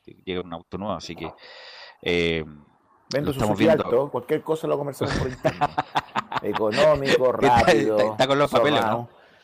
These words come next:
Speaker 2: papeles al día, una tradición técnica atrasada nomás, pero bueno, cualquier
Speaker 1: Ya.
Speaker 2: cosa hablamos con un amigo nomás y nos juntamos en la esquina de un día viernes.
Speaker 1: Claro, con un,
Speaker 2: Ocho de
Speaker 1: claro.
Speaker 2: la noche.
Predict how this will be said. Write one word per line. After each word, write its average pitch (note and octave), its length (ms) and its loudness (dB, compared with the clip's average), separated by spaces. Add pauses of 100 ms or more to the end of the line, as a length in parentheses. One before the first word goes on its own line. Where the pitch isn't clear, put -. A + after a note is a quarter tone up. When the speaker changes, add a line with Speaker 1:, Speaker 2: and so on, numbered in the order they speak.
Speaker 2:
papeles A#2+ 380 4
al A2+ 200 2
día, D#3 280 2
una G#3 220 4
tradición F3+ 360 0
técnica F#3 320 2
atrasada D#3+ 300 -2
nomás, A#2+ 260 -2
pero F#3 200 2
bueno, D#3+ 180 2
cualquier - 280 0
Speaker 1:
Ya. - 60 -2
Speaker 2:
cosa D3 160 -2
hablamos C#3 260 2
con D3 120 -2
un C#3+ 80 -2
amigo C3+ 320 2
nomás A#2+ 400 0 (360)
y A#2 60 -8
nos A#2+ 180 -2
juntamos A#2+ 300 0
en A2+ 60 0
la A2+ 60 2
esquina A2 600 2
de A2 120 -4
un A2 80 -2
día A2+ 160 4
viernes. G#2 280 4
Speaker 1:
Claro, F2+ 220 -2
con G#2 120 -4
un, G#2+ 120 2
Speaker 2:
Ocho G2+ 120 0
de F#2+ 60 -8
Speaker 1:
claro. F2+ 220 2
Speaker 2:
la G2+ 120 -2
noche. D#2+ 140 -12